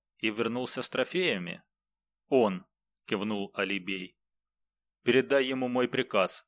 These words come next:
Сегодня же сниматься и идти к Тереку». «Слушаюсь, мой повелитель».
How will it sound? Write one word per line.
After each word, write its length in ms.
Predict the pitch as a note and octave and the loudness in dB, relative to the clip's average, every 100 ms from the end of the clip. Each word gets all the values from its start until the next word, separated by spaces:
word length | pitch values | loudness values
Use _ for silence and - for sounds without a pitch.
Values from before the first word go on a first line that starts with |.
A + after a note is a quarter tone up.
| _ _ | _ _
Сегодня 540 | - C#3+ D3+ D3+ A#2 G#2+ | 0 2 6 4 4 0
же 100 | G#2+ | -2
сниматься 640 | - A#2 A#2 A#2+ - C#3 | -2 0 2 2 2 -2
и 300 | - A#2 A#2 | -2 -2 0
идти 220 | - C#3 | 0 -4
к 100 | - | -2
Тереку». 580 | - G#2+ F#2+ - F2 - _ _ _ _ _ _ | 0 0 0 -6 -10 -10 _ _ _ _ _ _
«Слушаюсь, 720 | - C#3+ C#3 - F#2+ F2+ - _ - | -8 -4 -2 -2 -4 -6 -14 _ -6
мой 160 | A2 | -4
повелитель». 680 | G2+ G2 G2+ F#2+ - G2 G2 | -2 -2 -2 -4 -6 -10 -12